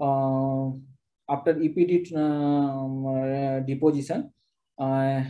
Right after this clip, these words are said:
in one, one electrode, graphene, uh, thin film is deposited. So after that, graphene thin film is depo-, uh, deposited. Once, uh,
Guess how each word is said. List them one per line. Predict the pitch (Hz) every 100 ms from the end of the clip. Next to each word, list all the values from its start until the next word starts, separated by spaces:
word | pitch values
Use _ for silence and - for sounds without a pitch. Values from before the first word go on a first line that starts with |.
| 135 -
in | 156 156
one, | 147 156 165
one | - 151 160
electrode, | 151 139 - 202 240 - -
graphene, | 135 135 135 190 180 165
uh, | 143 139 139
thin | - 151 147
film | 175 240 - _ -
is | 175 277 - _ -
deposited. | 139 143 135 139 120 - _ _
So | _ - 151 151
after | 143 139 165 156
that, | 170 175
graphene | 151 147 160 151
thin | 156 156 151
film | 160 160 160 135
is | 156 139
depo-, | 147 143 151 151
uh, | 151 147 143 143
deposited. | 143 151 143 147 180
Once, | 185 147 147 151 -
uh, | 151 143 139 139